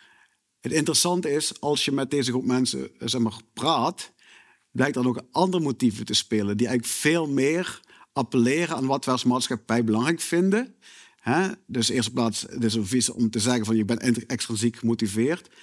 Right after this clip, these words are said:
Maar de andere is dat deze groep mensen vaker echt v-, gezegd van, "Wij doen ons werk juist omdat het een hele belangrijke bijdrage levert aan de maatschappij."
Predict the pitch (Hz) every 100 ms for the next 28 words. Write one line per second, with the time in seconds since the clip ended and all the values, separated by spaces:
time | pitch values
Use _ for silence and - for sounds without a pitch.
0 | - - - 127 147 185 160 117 131 113
1 | 139 123 127 120 131 135 110 120 123 -
2 | 107 _ - 123 - - - 120 107 120
3 | 113 120 113 113 151 151 - 131 165 147
4 | - 113 131 180 - - - - - 127
5 | 127 135 123 147 127 131 143 123 104 139
6 | 151 143 131 131 135 120 - 117 110 110
7 | - 107 131 120 -